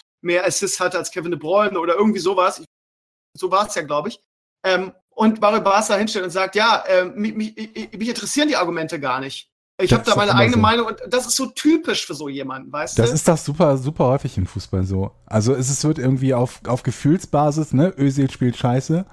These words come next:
Speaker 2: sagst du, "Nee, er spielt nicht scheiße", dann sagt der andere, "Doch, er spielt scheiße". Dann belegst du, dass er nicht scheiße spielt und dann sagt der andere, "Das interessiert mich nicht. Meiner Meinung
Speaker 1: Genau.
Speaker 2: nach spielt er scheiße." Das ist, da läuft doch
Speaker 1: Ja.
Speaker 2: immer so.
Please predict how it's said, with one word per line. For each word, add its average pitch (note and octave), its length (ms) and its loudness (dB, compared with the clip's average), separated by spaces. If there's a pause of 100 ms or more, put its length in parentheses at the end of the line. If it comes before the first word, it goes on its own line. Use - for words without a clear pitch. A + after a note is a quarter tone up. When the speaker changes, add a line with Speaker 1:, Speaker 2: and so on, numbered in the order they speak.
(260)
Speaker 2:
sagst A#2 320 0
du, C3 60 2
"Nee, B2 160 4
er B2 80 2
spielt - 240 -4
nicht C3+ 180 0
scheiße", D#3+ 260 0
dann D#3+ 80 0
sagt B2 200 0
der A2+ 80 0
andere, A#2 260 0
"Doch, A#2+ 180 0
er A#2 80 -4
spielt A2+ 300 -2
scheiße". C3 440 0 (540)
Dann A#2 120 2
belegst C#3 340 4
du, G3+ 60 6
dass D#3+ 160 2
er B2+ 80 4
nicht B2 180 2
scheiße A2+ 320 2
spielt D3 360 0
und C#3+ 60 2
dann B2+ 80 4
sagt B2+ 220 0
der A#2+ 100 2
andere, C3 220 2
"Das B2+ 140 0
interessiert A#2 440 -4
mich G#2 160 -4
nicht. G2 260 -2 (420)
Meiner B2 260 4
Meinung B2 200 4
Speaker 1:
Genau. A2+ 100 4
Speaker 2:
nach A2+ 80 -2
spielt - 180 -2
er G#2+ 80 2
scheiße." G2+ 320 -2
Das G2+ 80 -2
ist, G#2+ 160 -2
da B2 40 4
läuft A2+ 200 2
doch E3+ 80 -2
Speaker 1:
Ja. E3 60 0
Speaker 2:
immer G#2+ 160 2
so. F#2+ 160 -2